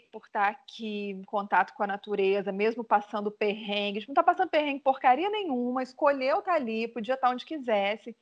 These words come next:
fez aquela escolha e, e tra-,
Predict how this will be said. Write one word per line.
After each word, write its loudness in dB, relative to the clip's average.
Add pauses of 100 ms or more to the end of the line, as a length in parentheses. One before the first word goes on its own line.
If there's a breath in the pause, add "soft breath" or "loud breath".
(580)
fez 4
aquela 0
escolha -2 (400)
e, 4 (140)
e -4
tra-, 2